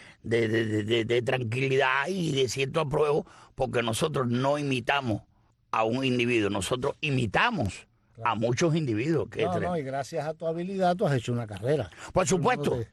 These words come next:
Speaker 2: claro.
Speaker 1: por supuesto que también, em, eh, eh, eso también me da que uno puede decir, "He hecho una carrera", no solamente como actor, sino la parte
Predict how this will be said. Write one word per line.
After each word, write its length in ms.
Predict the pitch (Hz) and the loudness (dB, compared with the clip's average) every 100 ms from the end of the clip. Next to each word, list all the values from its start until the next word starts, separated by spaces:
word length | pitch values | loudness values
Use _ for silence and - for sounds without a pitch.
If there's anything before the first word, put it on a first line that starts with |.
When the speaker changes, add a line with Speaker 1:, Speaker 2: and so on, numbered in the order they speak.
| _ | _
Speaker 2:
claro. 220 | - 123 127 | -4 0 2
Speaker 1:
por 80 | |
supuesto 520 | 131 123 135 139 151 196 | 0 0 2 2 0 0
que 160 | 156 | 0
también, 480 | 120 113 117 123 127 | 0 0 2 2 0
em, 240 | 127 110 107 | -2 -2 -2
eh, 260 | 117 107 - | 0 0 0
eh, 180 | 113 113 | 0 0
eso 260 | 123 120 135 | 0 -2 0
también 480 | 127 123 123 123 120 _ _ - | 0 2 0 0 -8 _ _ -8
me 240 | 107 107 | 0 2
da 560 | 104 113 120 113 101 - _ - | 4 4 2 2 -2 -4 _ -6
que 340 | 110 104 110 - | -2 0 -2 -4
uno 320 | 117 117 117 | -6 -4 -4
puede 320 | 110 120 120 | 0 0 0
decir, 380 | 120 107 127 110 _ _ _ - | -2 -2 -4 -6 _ _ _ -2
"He 220 | 127 120 | 2 2
hecho 280 | 190 - 165 | 0 -2 0
una 200 | 123 120 | 0 0
carrera", 500 | 139 139 135 135 143 _ _ _ _ | 0 0 0 -2 -4 _ _ _ _
no 180 | 113 120 | -4 -2
solamente 400 | 113 139 143 160 | 0 0 0 0
como 160 | 175 165 | 2 0
actor, 400 | 131 220 233 117 | 0 0 0 -4
sino 280 | - 107 117 | -8 -2 0
la 100 | 127 | 0
parte 200 | 120 120 | -2 -2